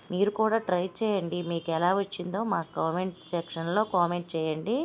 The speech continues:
అలాగే మీ ఫ్రెండ్స్‌కి, రిలేటివ్స్‌కి మా ఛానల్ షేర్ చేస్తూ, మాకు సపోర్ట్ చేస్తూ ఉండండి ప్లీజ్. ఇప్పుడు మూత పెట్టుకుందామండి. మూత పెట్టుకొని ఒక మూడు నిమిషాల పాటు ఉంచేస్తే అలాగా మనకి ఫ్రై అనేది ఎంతో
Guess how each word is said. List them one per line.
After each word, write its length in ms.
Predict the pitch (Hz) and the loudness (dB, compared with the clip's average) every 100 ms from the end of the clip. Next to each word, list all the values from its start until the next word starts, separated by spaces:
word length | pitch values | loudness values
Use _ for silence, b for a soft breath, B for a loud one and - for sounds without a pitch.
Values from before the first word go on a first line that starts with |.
| 370 B B B B B B B - - - | -4 B B B B B B B -20 -20 -8
అలాగే 420 | 165 175 175 208 233 | -2 0 2 2 2
మీ 200 | 190 202 | 2 0
ఫ్రెండ్స్‌కి, 540 | 220 196 180 160 - 190 | 0 0 0 -2 -6 -6
రిలేటివ్స్‌కి 680 | 165 170 170 175 165 - 202 | -2 -2 -2 -2 -6 -6 -4
మా 140 | 185 165 | -2 -2
ఛానల్ 400 | 175 165 165 165 | -2 -2 -2 -4
షేర్ 280 | - 170 170 | 0 0 0
చేస్తూ, 400 | - 170 - - 233 220 | 0 -4 -4 -4 0 2
మాకు 320 | 170 180 151 | 2 0 -2
సపోర్ట్ 400 | - 160 160 156 | -4 -2 -2 -2
చేస్తూ 380 | 156 160 - 202 190 | -2 -2 -4 -2 0
ఉండండి 440 | 165 151 151 190 | 0 -2 -2 -2
ప్లీజ్. 440 | 208 190 233 262 - - B B B B B - | -2 2 2 2 -4 -14 B B B B B 0
ఇప్పుడు 260 | 214 220 | 4 4
మూత 240 | 196 190 185 | 4 2 2
పెట్టుకుందామండి. 760 | 196 - 175 160 156 151 156 226 | 0 0 -4 -2 -2 -2 2 4
మూత 260 | 254 202 208 | 6 4 4
పెట్టుకొని 480 | 208 196 - 170 202 339 | 0 -2 0 0 2 4
ఒక 180 | 285 180 | 4 4
మూడు 260 | 190 170 160 | 2 2 2
నిమిషాల 420 | 156 160 196 190 | 0 -2 0 0
పాటు 320 | 170 156 160 | 4 2 4
ఉంచేస్తే 600 | 170 165 160 190 180 - 190 | 0 0 2 2 2 2 4
అలాగా 440 | 165 165 175 214 330 - B B B | 6 6 8 6 4 -2 B B B
మనకి 300 | 175 175 - 196 | -2 -2 -2 -4
ఫ్రై 280 | 185 170 185 233 | 0 2 2 2
అనేది 440 | 220 180 160 160 160 | 2 0 -2 -2 -2
ఎంతో 400 | 175 170 180 - | -4 -6 -6 -2